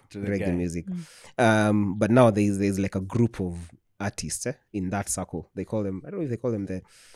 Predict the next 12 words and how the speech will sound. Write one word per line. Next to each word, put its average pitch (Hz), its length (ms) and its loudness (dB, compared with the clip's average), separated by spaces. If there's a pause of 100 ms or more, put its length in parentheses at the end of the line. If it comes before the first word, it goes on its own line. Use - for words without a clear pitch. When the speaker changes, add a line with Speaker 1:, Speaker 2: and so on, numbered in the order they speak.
(160)
Speaker 2:
the 107 100 2
new 120 360 6
reggae 107 680 2
revolution, 90 720 -4 (100)
Speaker 3:
Mm-hmm. 180 280 -4
Speaker 2:
like, 95 200 -4
bringing 101 380 0
back 101 180 -4
consciousness - 840 -8
into 87 260 -12
reggae 90 220 -6
music. 92 320 -10